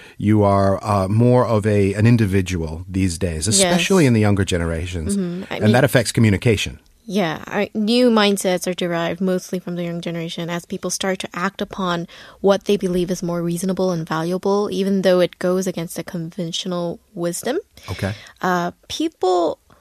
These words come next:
Speaker 2: the way people talk and connect to each other has drastically changed thanks to many new platforms and medium.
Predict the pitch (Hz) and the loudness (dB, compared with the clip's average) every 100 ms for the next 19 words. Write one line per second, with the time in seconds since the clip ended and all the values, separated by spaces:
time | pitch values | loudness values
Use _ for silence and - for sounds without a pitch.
0 | _ _ _ - 220 190 240 254 247 247 | _ _ _ 2 2 4 4 4 2 -4
1 | 240 226 - 202 175 - 180 196 185 180 | -2 -4 -4 -2 -2 -4 -8 -6 -4 -4
2 | - 175 - 175 170 170 - - 196 220 | -6 -6 -6 -8 -8 -8 -8 -2 -2 0
3 | 247 233 208 180 - - 196 190 170 165 | -4 -4 -4 -4 -6 -2 0 0 -2 -4
4 | - - 190 190 - 185 170 165 165 165 | -4 -2 -2 -2 -4 -6 -4 -4 -4 -6
5 | 160 - - - 175 170 180 165 175 170 | -8 -10 -14 -10 -8 -6 -6 -6 -4 -4
6 | 175 254 | -4 -4